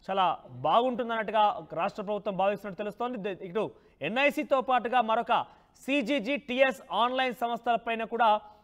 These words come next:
ప్రభుత్వం దృష్టి సారించింది. ఈ మూడిట్లో ఎక్కువగా ఎన్ఐసికే ఇచ్చే అవకాశం ఉన్నా కూడా మరొక రెండు కంపెనీలను కూడా ప్రస్తుతం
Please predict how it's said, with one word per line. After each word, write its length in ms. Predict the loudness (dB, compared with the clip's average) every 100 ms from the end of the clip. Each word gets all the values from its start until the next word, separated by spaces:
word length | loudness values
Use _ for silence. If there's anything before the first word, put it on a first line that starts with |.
| _
ప్రభుత్వం 360 | 0 0 0 -4
దృష్టి 160 | -6 0
సారించింది. 480 | 2 2 -4 -6
ఈ 60 | -6
మూడిట్లో 640 | -2 -2 -2 -2 0 0 0 -10 _
ఎక్కువగా 420 | -6 0 2 4 4
ఎన్ఐసికే 560 | 4 0 -2 -2 0
ఇచ్చే 200 | 0 2
అవకాశం 420 | 2 4 0 0
ఉన్నా 140 | -4 -4
కూడా 180 | -2 -2
మరొక 260 | 0 0
రెండు 180 | -2 -4
కంపెనీలను 420 | -6 -6 -6 -6
కూడా 160 | -4 -2
ప్రస్తుతం 420 | -2 -2 -2 -4